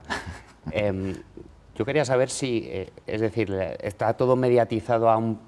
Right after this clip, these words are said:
Speaker 2: hipotético nuevo pacto con el Partido Socialista que lo pueden presentar de cara al ciudadano, que si esta circunstancia puede, eh, conducirles a un castigo en las urnas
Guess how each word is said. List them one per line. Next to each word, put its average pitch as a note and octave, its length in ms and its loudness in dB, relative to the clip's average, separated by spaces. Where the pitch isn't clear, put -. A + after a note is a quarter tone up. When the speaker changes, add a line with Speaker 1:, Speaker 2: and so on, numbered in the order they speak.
Speaker 2:
hipotético G#2+ 520 -2
nuevo A2 380 4
pacto A2+ 360 -2
con G#2 120 -2
el G2+ 100 -6
Partido G2+ 320 -4
Socialista G#2 460 -6
que G2 60 -6
lo G2 100 0
pueden G#2 400 2
presentar G2+ 480 -6
de G2 80 -4
cara G2+ 240 -4
al G2 80 -8
ciudadano, G#2+ 500 -2
que A#2 100 -4
si G#2+ 440 -4
esta C3+ 220 -4
circunstancia B2+ 760 -2
puede, A#2 800 0
eh, G#2+ 500 -6
conducirles G#2+ 580 -4
a G#2+ 40 -8
un G#2+ 120 -6
castigo A2 640 -4
en G#2+ 60 -4
las G#2 180 -6
urnas A2+ 400 -6